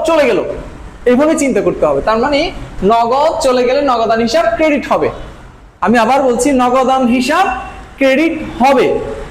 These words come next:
কারণ নগদ টাকা চলে গেছে। বুঝতে পারছি? তাহলে কে পাচ্ছে? ব্যাংক পাচ্ছে, তাই ব্যাংক হিসাব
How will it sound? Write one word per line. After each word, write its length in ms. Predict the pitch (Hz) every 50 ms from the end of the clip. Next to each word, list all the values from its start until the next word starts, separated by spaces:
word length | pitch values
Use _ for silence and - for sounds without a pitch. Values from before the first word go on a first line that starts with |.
| - - -
কারণ 180 | 226 226 240 269 294 294
নগদ 160 | 294 302 294 302
টাকা 120 | 294 302 294 302
চলে 140 | 330 339 330 320
গেছে। 180 | - - 277 262 - - - - - - - - - - - - - - _ - - - - - - - - - - - -
বুঝতে 200 | - 190 - 294 294
পারছি? 240 | 320 302 - 254 185 135 - - -
তাহলে 220 | 233 240 262 285 285 277 - - -
কে 140 | 311 320 330 339 339 330 -
পাচ্ছে? 500 | 262 233 196 - - - - - 202 156 120 - - - - - - - - - - - - - - _ _ - 127 127
ব্যাংক 240 | 208 208 226 254 254 247 254
পাচ্ছে, 420 | 220 180 175 - - - - - 135 123 - -
তাই 120 | 196 220 220 165 147
ব্যাংক 180 | 233 269 302 269 - -
হিসাব 180 | - - 185